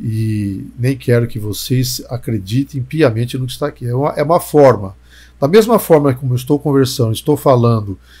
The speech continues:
e as ideias vêm vindo. Eu não tô, não tô lendo nada, não tem texto, não tem nada, não tem preparação. Eu imaginei falar uma coisa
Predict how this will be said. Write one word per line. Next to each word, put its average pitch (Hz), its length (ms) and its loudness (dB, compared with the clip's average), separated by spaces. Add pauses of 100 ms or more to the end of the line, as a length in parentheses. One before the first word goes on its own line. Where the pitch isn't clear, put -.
(260)
e 131 100 4
as 131 160 4
ideias 139 300 6
vêm 262 120 4
vindo. 226 340 0 (1300)
Eu 123 80 -6
não 175 100 -4
tô, 240 240 0
não 143 100 -2
tô 175 120 0
lendo 202 240 0
nada, 156 280 4
não 120 100 -2
tem 156 140 -8
texto, 160 420 2
não 123 60 -6
tem 165 100 -6
nada, 151 200 2
não 120 80 -2
tem 143 120 -4
preparação. 143 600 0
Eu 123 80 0
imaginei 139 320 -2
falar 139 200 0
uma 123 160 -2
coisa 156 380 -2